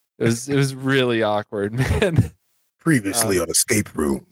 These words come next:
Speaker 2: <laughs>
Speaker 1: and then, and then he fell asleep, like, twenty minutes later. He started, like, snoring, like, <laughs> and stuff. It was, it was pretty wild.
Speaker 2: Damn, he must have had a good day. He had a
Speaker 1: Yeah,
Speaker 2: nice
Speaker 1: yeah, for
Speaker 2: afternoon or
Speaker 1: sure.
Speaker 2: something. <laughs>
Speaker 1: He ate all those nachos, man, and just, like, passed the fuck out.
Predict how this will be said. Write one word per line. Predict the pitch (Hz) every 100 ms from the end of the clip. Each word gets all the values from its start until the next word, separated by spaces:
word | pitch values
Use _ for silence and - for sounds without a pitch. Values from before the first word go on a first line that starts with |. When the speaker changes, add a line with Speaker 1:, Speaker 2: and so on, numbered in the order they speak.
| _ _ -
Speaker 2:
<laughs> | 104 117 - - 160 185 139 -
Speaker 1:
and | 160 190
then, | 196
and | 202 180 202
then | 196
he | 226
fell | - 214 208
asleep, | 175 - 233 196
like, | 175 147
twenty | - 180 180 180
minutes | 180 165 156
later. | 170 175 156
He | 127
started, | 123 143 131 143
like, | 139 127
snoring, | - 127 120 139 131 113 120
like, | 117 131 - 135
<laughs> | 202
and | 165
stuff. | 151 - 135 123 -
It | 131
was, | 139 135 -
it | 139
was | 131 127 _ _ 123
pretty | 117
wild. | 110 104 101 101 - -
Speaker 2:
Damn, | 104 90 -
he | 127
must | 110
have | 104 87
had |
a | 87
good | 95 87
day. | 98 107 76 _ _ _
He | - 131
had |
a |
Speaker 1:
Yeah, | 143 156 127
Speaker 2:
nice | 95 - 101
Speaker 1:
yeah, | 135
for | 143
Speaker 2:
afternoon | 95 117 95
or | 87
Speaker 1:
sure. | 131
Speaker 2:
something. | 82 - 85
<laughs> | - - _ -
Speaker 1:
He | 143 151
ate | 151
all | 147
those | 143 135 131
nachos, | 123 139 139 123 113
man, | 117 113 113
and | 113 110
just, | 110 113
like, | 104
passed | - 113 120 -
the | 110
fuck | 113 113
out. | 117 120 101